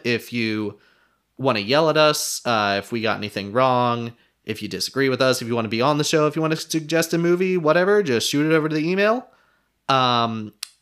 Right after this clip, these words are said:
thank you to Ian C. Weber, as always, for composing our theme song. The C this week stands for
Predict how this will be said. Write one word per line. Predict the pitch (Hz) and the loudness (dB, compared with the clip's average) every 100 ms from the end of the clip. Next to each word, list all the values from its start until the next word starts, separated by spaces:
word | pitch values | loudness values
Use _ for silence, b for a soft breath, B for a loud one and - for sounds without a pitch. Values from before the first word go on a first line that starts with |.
| _ _ _ - | _ _ _ -20
thank | - 170 160 | 0 0 0
you | 165 139 | -2 0
to | 147 131 | -2 0
Ian | 147 139 | -2 -2
C. | 127 147 | -2 -2
Weber, | 123 135 135 | 0 2 2
as | 131 123 110 | 2 0 0
always, | 117 117 117 | 0 0 0
for | - 113 | -2 -4
composing | 120 110 120 110 113 | -4 -2 -2 -2 -4
our | 107 | -6
theme | 104 139 156 | -4 -4 -4
song. | 165 180 208 254 | -2 0 -2 -4
The | 139 | -6
C | 120 - 123 | -6 -6 -4
this | 120 120 127 | -2 -4 -4
week | 117 110 | -6 -6
stands | - 131 117 117 113 | -4 -4 -4 -4 -8
for | - 139 120 120 117 110 110 110 | -4 -4 0 0 2 0 -2 -6